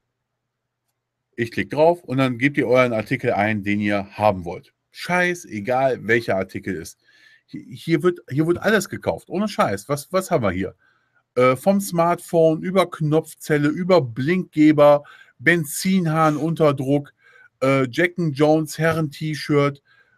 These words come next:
römisches Gladiator-Kostüm für Herren für neunundvierzig neunundneunzig. Hat der Bro sich wieder was gegönnt.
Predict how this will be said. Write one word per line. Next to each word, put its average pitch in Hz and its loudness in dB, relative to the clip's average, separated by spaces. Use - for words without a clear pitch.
römisches 185 2
Gladiator-Kostüm 170 0
für 156 -2
Herren 123 0
für 135 0
neunundvierzig 120 -2
neunundneunzig. 98 -4
Hat 139 -4
der 151 4
Bro 147 0
sich 147 -4
wieder 156 4
was 151 -2
gegönnt. 156 -4